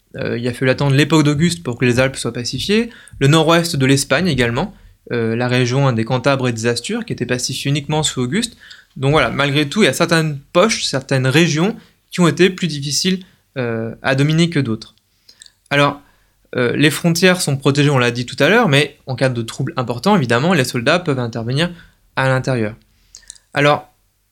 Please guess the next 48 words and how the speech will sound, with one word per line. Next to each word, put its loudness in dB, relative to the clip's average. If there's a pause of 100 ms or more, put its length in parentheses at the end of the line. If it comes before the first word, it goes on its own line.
(120)
il -2
y 6
a, 4
euh, 4
quelques 0
exceptions, 2
évidemment, 2 (420)
euh, -8
des -2
révoltes 2
de -2
très 2
grande 2
ampleur, 2
hein, 0
à 0
l'époque -2
du -4
Haut 0
Empire, -2 (260)
à 0
l'époque 2
de 2
la 2
paix 2
romaine, 2
de 2
la 2
Pax 0
Romana. 0 (640)
On 0
pense, 4 (260)
euh, -2 (380)
à -6
la -2
révolte 2
des 4
Juifs 2
que -6
vous 0
avez 2
évoquée, 0 (420)
et 2
il 2
y 4
en 2
a 2
deux 0